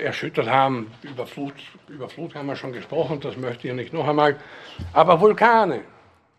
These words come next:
sind, äh, ein zweites geologisches Phänomen, äh, das immer wieder Verheerungen verursacht. Einer der berühmtesten Vulkanausbrüche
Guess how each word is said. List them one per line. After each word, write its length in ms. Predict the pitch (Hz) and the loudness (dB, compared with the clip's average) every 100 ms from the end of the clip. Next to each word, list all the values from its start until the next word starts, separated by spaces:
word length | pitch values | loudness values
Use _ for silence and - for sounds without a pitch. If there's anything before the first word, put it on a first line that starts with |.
| _ | _
sind, 360 | - 131 123 - - | -12 -10 -10 -16 -20
äh, 320 | 143 123 120 - _ _ _ - | -10 -8 -8 -10 _ _ _ -10
ein 140 | 147 | -6
zweites 580 | - 208 196 160 113 127 | 2 2 2 -4 -10 -4
geologisches 800 | 160 165 143 131 143 110 - 110 | 2 2 2 0 -2 -6 -14 -14
Phänomen, 460 | 123 120 123 139 135 _ - _ _ _ - | -10 -8 -8 -10 -12 _ -20 _ _ _ -14
äh, 480 | 135 131 127 117 120 | -8 -4 -4 -8 -8
das 200 | 135 123 | -8 -6
immer 200 | 143 135 | -4 -4
wieder 240 | 135 135 | -4 -6
Verheerungen 760 | - 139 107 143 139 117 101 90 _ _ _ _ _ _ _ _ - - | -4 -4 -2 2 2 0 -10 -20 _ _ _ _ _ _ _ _ -20 -10
verursacht. 640 | 113 110 - 98 - - - - _ _ _ _ _ _ _ _ _ _ _ - - | -8 -8 -12 -14 -16 -20 -20 -20 _ _ _ _ _ _ _ _ _ _ _ -20 -2
Einer 220 | 156 165 | 2 2
der 140 | 165 156 | 0 2
berühmtesten 680 | 170 226 240 196 - 151 | 4 4 2 -6 -10 -8
Vulkanausbrüche 1040 | 151 131 147 180 165 143 151 160 156 139 | -8 -6 -6 -2 -2 -2 -4 -6 -4 -8